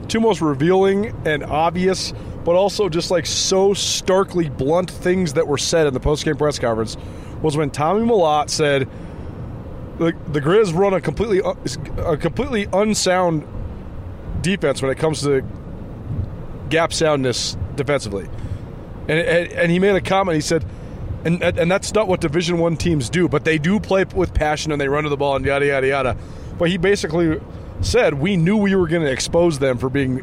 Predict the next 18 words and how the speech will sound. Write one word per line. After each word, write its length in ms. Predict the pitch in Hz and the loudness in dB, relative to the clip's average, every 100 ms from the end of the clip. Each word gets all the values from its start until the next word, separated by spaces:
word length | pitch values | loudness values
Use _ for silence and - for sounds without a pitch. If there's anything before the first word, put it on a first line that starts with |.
| - | -4
not 260 | 139 147 120 | 0 0 0
gap 200 | 131 120 | 0 0
sound." 400 | 127 107 92 82 - - - - - - - | 0 0 -2 -8 -12 -14 -14 -14 -12 -6 2
The 140 | 196 | 4
other 100 | 262 | 4
thing 260 | - 175 160 | 2 0 2
was, 380 | 156 160 151 - - - - - | 4 2 0 -8 -8 -8 -8 -4
Bobby 260 | 165 208 214 | 0 2 2
Houck 240 | 196 208 | 2 2
and 80 | 165 | 2
Robbie 260 | 156 202 151 | 2 4 2
Houck 260 | 147 127 | 0 2
both 200 | 165 208 | 2 2
said 220 | - 190 | 2 0
it. 180 | 135 - | 0 0
They 120 | 135 | 0
both 220 | 151 190 180 | 2 2 2
said 360 | 190 180 156 | 4 4 2